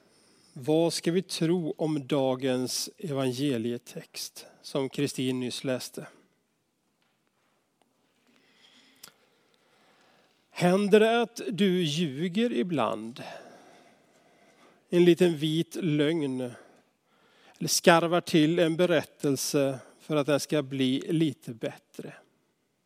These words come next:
Eller har du kanske mött någon sådan person där du känner att allt det du hör just nu, det kan inte vara riktigt sant?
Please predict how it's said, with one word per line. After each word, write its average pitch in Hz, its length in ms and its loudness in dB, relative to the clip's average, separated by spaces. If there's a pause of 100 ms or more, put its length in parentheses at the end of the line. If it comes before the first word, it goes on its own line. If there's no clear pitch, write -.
(1400)
Eller 165 220 6
har 170 120 4
du 165 60 2
kanske 185 320 4
mött 190 480 2
någon 135 840 4 (300)
sådan 127 420 -4
person 123 680 -6 (580)
där 156 100 0
du 147 120 2
känner 135 420 2
att - 540 0
allt 180 460 0
det 143 140 2
du 139 120 -2
hör 135 320 -4
just 135 340 -8
nu, 127 220 -8 (600)
det - 100 -14
kan 135 280 -4
inte 139 200 -6
vara 120 220 -6
riktigt - 340 -14
sant? - 680 -12